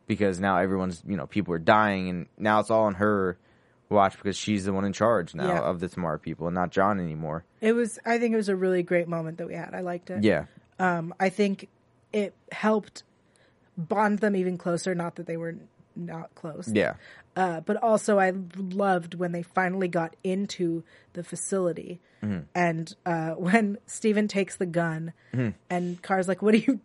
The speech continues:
Speaker 2: doing? You
Speaker 1: Yeah.
Speaker 2: can't kill anyone." He's like, "He doesn't know that."
Speaker 1: Yeah, mm-hmm.
Speaker 2: It was great.
Speaker 1: Yeah.
Speaker 2: It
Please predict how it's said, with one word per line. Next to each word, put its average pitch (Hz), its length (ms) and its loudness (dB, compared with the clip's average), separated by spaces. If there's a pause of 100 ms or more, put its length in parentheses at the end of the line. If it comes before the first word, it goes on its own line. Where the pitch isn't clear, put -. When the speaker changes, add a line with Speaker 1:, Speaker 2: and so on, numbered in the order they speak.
Speaker 2:
doing? 226 300 2
You 214 100 6
Speaker 1:
Yeah. 247 120 10
Speaker 2:
can't 220 200 6
kill 240 80 6
anyone." 208 200 2
He's 180 100 0
like, 180 140 0
"He 220 120 2
doesn't 302 220 0
know 175 120 0
that." 170 300 -2
Speaker 1:
Yeah, 110 220 8
mm-hmm. 107 280 -2
Speaker 2:
It 208 120 4
was 185 160 4
great. 170 480 2
Speaker 1:
Yeah. 104 160 6
Speaker 2:
It 90 60 0